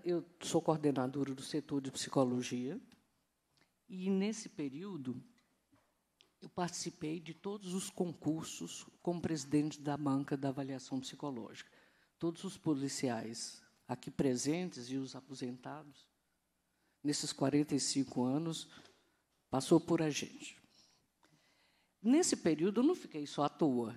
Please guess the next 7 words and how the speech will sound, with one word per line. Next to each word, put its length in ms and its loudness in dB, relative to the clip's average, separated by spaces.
Eu 140 2
aproveitei, 680 -2
fiz 360 -2
um 80 -2
mestrado 760 0
de 140 2
administração 880 -2